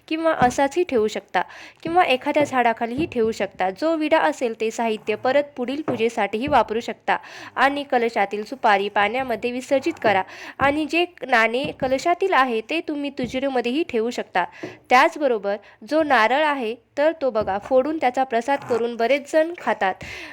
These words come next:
असं करू नका, कारण नऊ दिवस आपण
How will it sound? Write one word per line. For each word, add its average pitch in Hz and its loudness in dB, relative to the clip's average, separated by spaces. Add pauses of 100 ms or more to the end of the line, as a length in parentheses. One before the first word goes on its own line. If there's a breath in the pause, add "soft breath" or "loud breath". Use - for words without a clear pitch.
(120)
असं 247 4
करू 254 0
नका, 226 -2
कारण 226 0
नऊ 277 0
दिवस 226 0
आपण 220 0